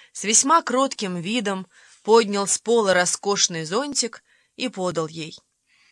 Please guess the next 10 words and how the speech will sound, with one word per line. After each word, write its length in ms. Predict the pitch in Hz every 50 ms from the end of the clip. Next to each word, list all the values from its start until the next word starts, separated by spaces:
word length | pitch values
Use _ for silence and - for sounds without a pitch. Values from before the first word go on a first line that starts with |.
| _ _ -
Миссис 400 | - 226 254 247 - 226 208 196
Дэвис 400 | 180 190 208 202 190 175 175 170
схватила 580 | - - - 170 160 160 165 - 262 294 285 277
его 380 | 269 262 247 214 233 226 226 220 _ - - - - _ _ -
и 120 | 170 196
решительным 680 | 208 254 262 - - - 339 - 320 262 226 208 185 175
шагом 540 | - - - 233 262 277 226 233 220 214 196
вышла 380 | 165 180 208 - - - 180
из 160 | 170 160 160
дома. 420 | 156 151 160 151 147 156 160 -